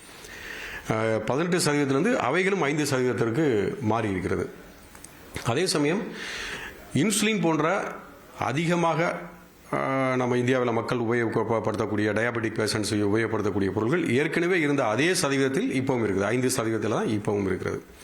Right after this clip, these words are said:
குறிப்பாக பார்த்தீங்கன்னா, இந்த புரோட்டீன் பவுடர்ஸ்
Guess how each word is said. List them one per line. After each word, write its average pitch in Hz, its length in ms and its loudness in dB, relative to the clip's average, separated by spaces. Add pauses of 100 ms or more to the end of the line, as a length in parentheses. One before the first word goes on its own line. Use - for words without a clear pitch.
(840)
குறிப்பாக 180 500 2
பார்த்தீங்கன்னா, 151 180 2
இந்த 170 140 2
புரோட்டீன் 156 440 0
பவுடர்ஸ் 120 420 0